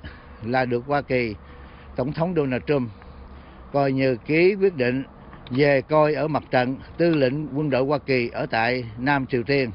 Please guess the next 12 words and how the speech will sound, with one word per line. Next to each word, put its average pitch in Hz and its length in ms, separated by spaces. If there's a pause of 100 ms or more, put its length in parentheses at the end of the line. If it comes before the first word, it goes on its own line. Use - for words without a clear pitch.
(260)
tức 160 140
là 123 80
Hàn 110 220
Quốc. 160 180 (960)
Và 123 520 (1040)
mới 151 220
đây, 147 300 (1040)
ông 147 220
đã 131 120
ký 175 220
sắc - 220
lệnh, 117 160